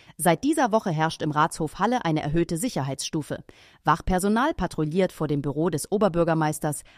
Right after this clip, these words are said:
Alexander Vogt. Eine Besucherschleuse wurde im Eingangsbereich eingerichtet. Hintergrund ist ein Vorfall mit einem mutmaßlichen Antragsteller,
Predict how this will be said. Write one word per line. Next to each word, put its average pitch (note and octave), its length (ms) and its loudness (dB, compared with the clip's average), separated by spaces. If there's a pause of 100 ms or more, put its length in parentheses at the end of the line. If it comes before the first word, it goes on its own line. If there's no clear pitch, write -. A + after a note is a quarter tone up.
(100)
Alexander G#3 500 2
Vogt. - 420 -4 (380)
Eine E3+ 200 4
Besucherschleuse F#3 760 0
wurde D#3 200 0
im - 140 -4
Eingangsbereich F3+ 800 0
eingerichtet. C#3+ 680 -4 (220)
Hintergrund F#3+ 640 2
ist - 180 -10
ein C#3 140 -4
Vorfall D#3 500 0 (260)
mit E3+ 160 -2
einem D#3 200 2
mutmaßlichen E3 720 0
Antragsteller, A3 760 0